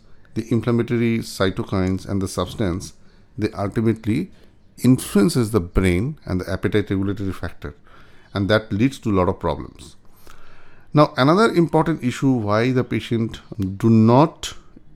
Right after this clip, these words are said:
eat properly if they have a C K D is the dietary restrictions, imposed dietary restrictions, because to maintain the kidney well or maintain the creatinine under control, a lot of time what we do,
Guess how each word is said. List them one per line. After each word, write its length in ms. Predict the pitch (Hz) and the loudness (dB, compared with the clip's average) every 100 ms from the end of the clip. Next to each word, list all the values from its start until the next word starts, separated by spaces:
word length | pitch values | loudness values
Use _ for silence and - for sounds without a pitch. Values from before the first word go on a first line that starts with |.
| - - | -18 -4
eat 340 | 165 156 - - | -2 -2 -4 -4
properly 520 | - 98 95 80 82 - - | 0 0 0 -4 -6 -14 -10
if 200 | 110 107 | -8 -6
they 100 | 98 | -6
have 160 | 90 90 | -6 -6
a 80 | |
C 160 | 90 - | -8 -8
K 140 | - | -6
D 200 | 87 87 - - - - | -6 -8 -12 -20 -20 -10
is 120 | 107 101 | -4 -2
the 80 | |
dietary 420 | 87 82 85 95 90 | 0 0 0 -2 -4
restrictions, 800 | 85 - 95 - - - - - - | -4 -6 -8 -8 -12 -16 -20 -20 -4
imposed 540 | 127 127 - 143 139 | 0 0 2 0 0
dietary 320 | - 80 - 73 | 0 -2 -2 -6
restrictions, 760 | 80 - 80 - - - - 104 110 | -8 -10 -12 -14 -18 -18 -16 -14 -10
because 540 | 95 101 95 95 - - - - | -6 -2 -2 -4 -12 -20 -20 -14
to 80 | - | -6
maintain 680 | 98 95 98 107 101 143 165 | -2 0 0 0 0 0 0
the 80 | 151 | -2
kidney 460 | - 104 104 101 | -4 -2 0 0
well 420 | - 98 85 80 90 | -2 0 0 -2 -4
or 140 | 95 | -4
maintain 460 | 92 92 92 107 101 | -2 -2 -2 -2 -2
the 100 | 95 | -2
creatinine 680 | 92 90 - 95 92 87 | -2 -2 -2 -2 -2 -2
under 300 | 85 87 87 | -4 -4 -6
control, 560 | - 87 85 107 82 - - - - - - - - - | -4 -6 -4 -4 -4 -8 -18 -20 -20 -20 -20 -20 -14 -2
a 40 | |
lot 180 | 104 110 | 2 4
of 140 | 147 143 | 4 2
time 320 | 101 110 - - - - - | 0 0 -4 -12 -20 -12 0
what 140 | 120 | 2
we 100 | 127 | 4
do, 420 | 113 113 151 - | 4 4 2 -6